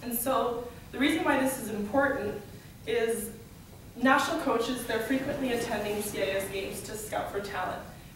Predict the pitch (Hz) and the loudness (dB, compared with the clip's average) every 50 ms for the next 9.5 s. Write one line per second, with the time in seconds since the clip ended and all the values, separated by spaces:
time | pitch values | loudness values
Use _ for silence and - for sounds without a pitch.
0 | - - - 247 233 233 226 226 233 254 294 320 359 359 349 339 - - - 220 | -14 -8 -4 0 0 0 0 0 2 2 2 2 0 -2 -4 -4 -6 -6 -6 -6
1 | 208 202 202 202 214 220 208 196 202 202 196 196 196 - - - 196 - - - | -4 -2 -2 -2 -2 -2 -2 -2 2 4 4 4 4 2 0 -2 -4 -4 -4 -4
2 | 226 220 196 - - 202 196 208 208 208 - - 190 185 175 180 180 180 180 - | -4 -6 -6 -6 -6 -8 -6 -4 -4 -4 -4 -4 -4 -4 -4 -4 -6 -8 -10 -12
3 | - - - - - - - - - 208 196 190 185 180 190 196 - 214 202 - | -12 -12 -12 -12 -12 -12 -12 -6 -2 0 0 2 2 0 0 -2 -4 -6 -6 -6
4 | - 202 - - - 190 - - - 196 190 - 196 - - - - - - - | -6 -6 -6 -4 -4 -4 -4 -4 -4 -4 -4 -4 -4 -6 -8 -8 -10 -10 -12 -14
5 | - - - - - - - - - - 208 202 202 196 196 196 190 190 190 190 | -14 -14 -14 -14 -12 -10 -8 -6 0 2 4 6 6 8 6 6 2 2 -2 -4
6 | 190 - - - - - - - - - 202 202 196 190 196 202 196 - 226 226 | -8 -10 -12 -14 -16 -16 -16 -10 -4 0 2 2 2 2 0 0 -2 0 0 0
7 | 233 233 - 311 - 339 330 - - 302 294 277 269 254 226 226 247 262 240 233 | 0 0 -2 -4 -4 -4 -6 -6 -6 -4 -2 -2 0 -2 -2 -2 -2 0 0 0
8 | 240 254 254 247 254 - - 226 - - 233 - - - 226 208 - 202 - - | 0 -2 -2 -4 -4 -6 -6 -6 -6 -6 -8 -8 -8 -8 -6 -4 -2 -2 -4 -4
9 | - 214 202 196 190 196 196 196 196 - | -4 -4 -2 -2 -2 -2 -2 -4 -4 -8